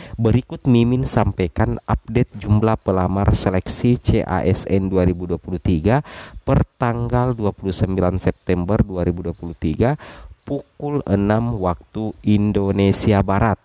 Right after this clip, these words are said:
ya. Di sini kita bisa cek bersama, Bapak Ibu guru yang terhormat, statistik daripada pelamar C A S N dua ribu dua puluh tiga.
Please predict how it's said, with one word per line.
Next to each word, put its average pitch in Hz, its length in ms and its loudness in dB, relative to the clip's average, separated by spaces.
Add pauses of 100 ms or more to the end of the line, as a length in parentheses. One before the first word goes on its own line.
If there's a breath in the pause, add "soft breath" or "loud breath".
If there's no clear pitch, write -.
ya. 85 240 2
Di 95 160 0
sini 92 160 0
kita 95 240 0
bisa 90 240 -2
cek 95 160 -2
bersama, 85 480 -2
Bapak 92 320 -2
Ibu 90 160 -2
guru 90 240 -6
yang 85 100 -2 (640)
terhormat, 90 480 -4
statistik - 560 -2
daripada 98 640 0
pelamar 101 680 0
C - 180 0
A 90 160 0
S 87 220 0
N 90 160 2
dua 90 100 -4
ribu 90 220 -2
dua 82 100 -6
puluh - 160 -12
tiga. 98 320 2